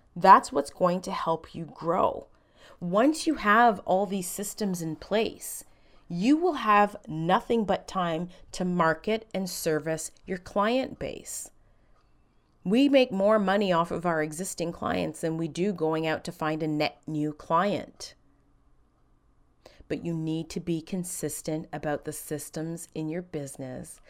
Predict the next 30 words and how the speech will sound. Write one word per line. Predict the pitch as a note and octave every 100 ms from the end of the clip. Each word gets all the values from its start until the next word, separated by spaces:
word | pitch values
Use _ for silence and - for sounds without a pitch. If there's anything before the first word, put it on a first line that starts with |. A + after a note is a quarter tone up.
| - -
so | - E3
that | D3+ D#3
you | D#3 D3
are | C#3+
freed | - - F#3 A3+ A3+
up | D3+ C#3+ - -
to | -
create | - - D3 C#3+ D3
on | - D3
the |
pieces | - - E3+ F#3 F3+
that | F3 - -
demand | D3 C#3 C#3 C3+ C#3 C#3+ -
creativity. | - - C#3 B2+ C3+ - G#3+ A3 - - - _ _ _ _ _ _ _ _ _ _ _ - - -
And | F#3 F3+ C#3+
just | - F#3+ B3+ -
to | D4+
put | - G3+ G3+
this | G3 G3+
into | - F3 E3+ F#3
perspective | F3 - D#3+ - - C3 - F3
for | - G3+
you, | G3+ G#3+ C4 F4+ G4+ _ _ _ _ - - _ _
think | - C#4 F4+ A#4+
about | G4+ G4+ -
how | - G#3
much | A3+ A3+ -
time | - F3+ F3 F3+
you'd | F3 D#3 C#3+
waste | C#3 C3+ -